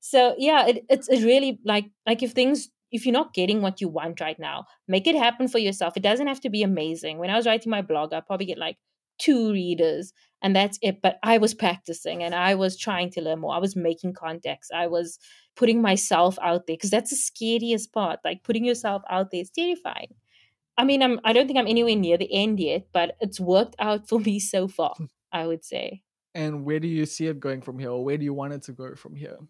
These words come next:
Speaker 1: I mean, I don't know. Like, if you had asked me
Speaker 2: That's
Speaker 1: this,
Speaker 2: the
Speaker 1: like
Speaker 2: correct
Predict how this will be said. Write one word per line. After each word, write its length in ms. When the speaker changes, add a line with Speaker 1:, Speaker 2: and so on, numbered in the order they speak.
Speaker 1:
I 80
mean, 240
I 80
don't 400
know. 300
Like, 160
if 120
you 120
had 140
asked 280
me 140
Speaker 2:
That's 300
Speaker 1:
this, 20
Speaker 2:
the 100
Speaker 1:
like 120
Speaker 2:
correct 360